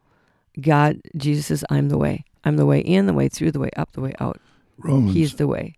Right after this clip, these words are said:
Speaker 2: Romans eight thirty-five says, "Who shall separate us?"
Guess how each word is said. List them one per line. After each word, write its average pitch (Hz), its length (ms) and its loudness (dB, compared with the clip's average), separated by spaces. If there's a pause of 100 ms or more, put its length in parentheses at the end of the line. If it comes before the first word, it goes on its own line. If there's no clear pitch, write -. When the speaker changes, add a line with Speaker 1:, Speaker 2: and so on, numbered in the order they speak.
Speaker 2:
Romans 110 380 6
eight 101 180 4
thirty-five 90 720 -2
says, 90 380 -6 (400)
"Who 147 180 4
shall 143 200 -2
separate 95 560 -6
us?" 82 260 -10